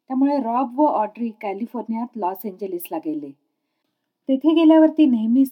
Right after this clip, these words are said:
तिची जिवलग मैत्रीण कोनी वॉल्ड हिच्याकडे राहत असे. तिची उतरलेली प्रकृती बघून शॉनने तिला बळजबरीने डॉक्टरकडे नेले व सर्व तपासण्या करावयास लावल्या, पण त्यात काहीच आढळले नाही.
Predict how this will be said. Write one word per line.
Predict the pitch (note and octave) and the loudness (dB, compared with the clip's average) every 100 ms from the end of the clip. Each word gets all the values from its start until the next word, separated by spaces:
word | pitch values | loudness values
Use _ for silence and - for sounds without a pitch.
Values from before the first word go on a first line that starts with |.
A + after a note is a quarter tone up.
| - | -4
तिची | A#3+ B3+ | -6 -6
जिवलग | G#3+ G#3+ G#3 A#3 B3+ | -6 -6 -4 -6 -4
मैत्रीण | A3+ A3 A3 A#3 | -6 -6 -8 -6
कोनी | A3+ - G3 G#3+ A#3 | -6 -8 -8 -4 -6
वॉल्ड | G3 G3 F#3+ F3 - | -4 -6 -8 -12 -16
हिच्याकडे | G#3+ A3+ A3 G#3 G3+ | -12 -10 -8 -6 -6
राहत | F3 D#3 D#3 | -8 -12 -14
असे. | C#3+ - - _ _ _ _ _ _ _ _ - | -16 -16 -20 _ _ _ _ _ _ _ _ -10
तिची | C4 D#4 | -2 0
उतरलेली | B3 - A#3+ C4+ C#4 D4 | 0 -6 -4 0 0 0
प्रकृती | A#3+ A#3 B3+ C4+ | -2 -4 -6 -4
बघून | A#3+ A#3 A#3 A3 G#3+ _ | -4 -6 -6 -8 -10 _
शॉनने | - G#3 A#3 B3+ | -4 -2 0 0
तिला | C4+ B3+ A#3+ | 0 -2 -4
बळजबरीने | G#3 F#3+ G3+ G#3+ C4+ C#4 | -4 -6 -6 -2 0 0
डॉक्टरकडे | A3+ - - G#3 - G3 | -2 -6 -8 -10 -8 -10
नेले | F#3 E3+ D#3 D#3 _ _ _ | -10 -8 -8 -8 _ _ _
व | - | -8
सर्व | - C#4 D#4 | -2 0 0
तपासण्या | D4+ G#3 F#3+ - G#3+ | 0 -4 -6 -4 -6
करावयास | G#3+ F#3 E3 E3 D#3+ D#3 - | -4 -4 -4 -2 -4 -6 -12
लावल्या, | C#3+ D3 D3 _ _ _ _ _ _ _ _ - | -14 -14 -20 _ _ _ _ _ _ _ _ -2
पण | C#4 | 0
त्यात | C#4 C#4 | 0 -2
काहीच | G#3+ F#3+ C4+ G#3+ | -4 0 -2 -2
आढळले | D#3+ E3+ D#3+ D#3+ | -6 -6 -8 -8
नाही. | D3+ - | -10 -18